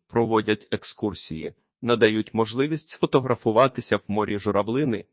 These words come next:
покататися на вертольоті, придбати свіжу ягоду, журавлинні свічки, сушену журавлину, журавлинний соус,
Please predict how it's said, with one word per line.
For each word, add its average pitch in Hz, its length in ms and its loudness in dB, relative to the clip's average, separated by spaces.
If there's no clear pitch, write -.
покататися - 720 0
на 107 120 0
вертольоті, 107 600 -2
придбати 104 600 2
свіжу 107 420 -6
ягоду, 127 560 -4
журавлинні 113 560 0
свічки, - 600 -8
сушену 165 580 -4
журавлину, 98 640 -2
журавлинний 113 680 0
соус, - 480 -4